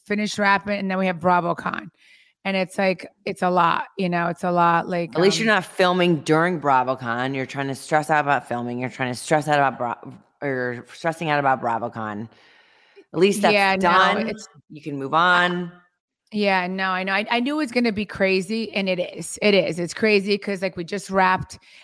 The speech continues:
Speaker 1: and now just getting, you know, like, it's like we have,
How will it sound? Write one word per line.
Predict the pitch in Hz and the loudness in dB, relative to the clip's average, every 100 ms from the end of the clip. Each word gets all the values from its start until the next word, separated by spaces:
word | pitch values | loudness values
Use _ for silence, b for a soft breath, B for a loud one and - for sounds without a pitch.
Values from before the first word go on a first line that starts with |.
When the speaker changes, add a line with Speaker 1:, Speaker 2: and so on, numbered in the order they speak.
| B | B
Speaker 1:
and | 196 196 | -4 0
now | 196 190 185 | 2 2 0
just | 196 202 180 - | -4 -10 -10 -4
getting, | 208 - 196 175 b b b _ | -2 -2 -4 -6 b b b _
you | 254 | -4
know, | 208 170 180 - _ _ | -2 -4 -8 -18 _ _
like, | 214 202 | -14 -10
it's | 214 - | -10 -8
like | 226 | -10
we | 202 196 | -6 -6
have, | 220 | -4